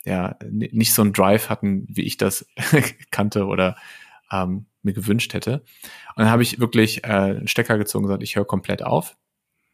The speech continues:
Und hab für ungefähr zehn Jahre keine Musik gemacht. Und so in den letzten ein, zwei Jahren, äh, kam's dann wieder, erst, äh,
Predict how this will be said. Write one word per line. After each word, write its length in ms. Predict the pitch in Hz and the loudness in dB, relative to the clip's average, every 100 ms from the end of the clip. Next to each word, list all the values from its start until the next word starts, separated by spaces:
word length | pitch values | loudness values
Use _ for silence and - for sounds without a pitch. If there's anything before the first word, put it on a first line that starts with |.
| _ _ _ - - | _ _ _ -12 0
Und 420 | 107 107 107 - | 4 4 2 0
hab 180 | 113 - | -4 -2
für 160 | - | -6
ungefähr 400 | - 113 113 107 | -2 -2 -2 -2
zehn 300 | 110 - 107 | 2 2 2
Jahre 320 | 107 101 104 104 | 4 2 2 -2
keine 200 | 104 98 | -2 -2
Musik 300 | 98 110 143 | -2 -4 -4
gemacht. 360 | 90 101 139 _ - - - - - - - | -2 -2 -6 _ -20 -20 -20 -20 -20 -10 2
Und 280 | 113 113 | 4 6
so 60 | 113 | 6
in 80 | 110 | 6
den 100 | 110 | 6
letzten 320 | 131 - 131 | 6 4 0
ein, 240 | - 113 | 2 2
zwei 240 | 120 - 110 | 2 2 2
Jahren, 480 | 104 104 110 131 131 | 2 2 0 -2 -4
äh, 260 | 110 104 104 | -2 0 0
kam's 340 | - 104 113 | 0 0 0
dann 160 | 107 98 | 0 0
wieder, 280 | 131 135 117 | 2 0 0
erst, 340 | 110 110 - | -2 -4 -4
äh, 320 | 107 104 101 | -4 -2 -4